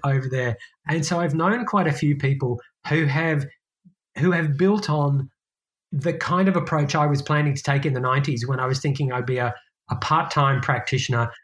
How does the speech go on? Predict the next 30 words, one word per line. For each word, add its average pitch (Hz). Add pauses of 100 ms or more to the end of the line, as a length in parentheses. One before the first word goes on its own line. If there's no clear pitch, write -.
(140)
and 123
a 123
part-time 135
writer. 120 (260)
So 143
there 143
are 143
quite 180
a 165
few 151
medical 139
graduates 123 (280)
I 151
know 127 (360)
who 151
are 143
in 147
their 131
forties 139
and 117
fifties 156 (400)
who 151 (160)
are 135
managing 147
to 139
have 117 (300)
a 139
really 160
satisfying 135
life 113